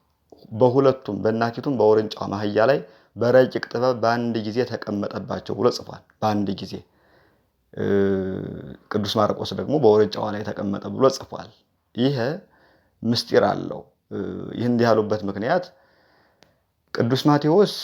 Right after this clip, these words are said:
እናቲቱንም ውርንጫይቱንም መጻፉ፣ እ፣ እናቲቱ አህያና ውርንጫይቱ አህያ ምሳሌዎች አላቸው። እናቲቱ አህያ የሕዝበ እስራኤል ምሳሌ ናት። የሕዝበ እስራኤል ምሳሌ ናት። እ፣ ውርንጫዋ ደግሞ የአሕዛብ ምሳሌ ናት።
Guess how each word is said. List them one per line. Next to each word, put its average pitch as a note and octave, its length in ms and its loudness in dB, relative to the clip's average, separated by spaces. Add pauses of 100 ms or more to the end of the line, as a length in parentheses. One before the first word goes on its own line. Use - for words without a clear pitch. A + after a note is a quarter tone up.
(260)
እናቲቱንም A#2 600 -2
ውርንጫይቱንም A2 560 0
መጻፉ፣ A2 380 0 (360)
እ፣ - 120 -10 (160)
እናቲቱ G2+ 440 -2
አህያና G2+ 340 2
ውርንጫይቱ G2+ 480 0 (160)
አህያ G2+ 320 -4
ምሳሌዎች F#2+ 480 -4
አላቸው። G2 520 -8
እናቲቱ G#2+ 480 -2 (120)
አህያ G2+ 280 -6 (1400)
የሕዝበ G#2+ 560 4
እስራኤል G#2 400 0
ምሳሌ G2 460 -8
ናት። - 240 -14 (140)
የሕዝበ G2 360 -6
እስራኤል G#2 320 -4
ምሳሌ G2 420 -8
ናት። D#3 220 -2 (840)
እ፣ F#2+ 100 -8 (800)
ውርንጫዋ A2+ 440 -2
ደግሞ G2 260 0
የአሕዛብ G2+ 500 0
ምሳሌ - 380 -10
ናት። G2+ 200 -16